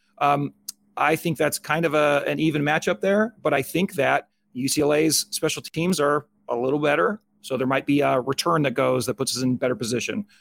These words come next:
or, you know, uh, you know, eh, something like that might happen. Uh, I'm crossing my fingers, right? No, no block kicks. Um, and I think that our defense is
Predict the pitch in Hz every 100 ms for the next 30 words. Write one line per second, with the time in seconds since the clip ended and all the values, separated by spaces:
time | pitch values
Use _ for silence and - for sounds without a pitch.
0 | _ - 127 123 127 123 127 120 120 135
1 | 131 - 139 - - 147 143 160 139 135
2 | 127 139 120 120 110 - - - _ _
3 | 120 117 - 120 127 127 123 - 123 -
4 | - 113 - 131 120 127 110 127 113 123
5 | - - _ _ _ _ 135 131 - _
6 | - - 170 175 - 151 - 180 - 175
7 | 170 175 143 180 202 147 - 156 147 135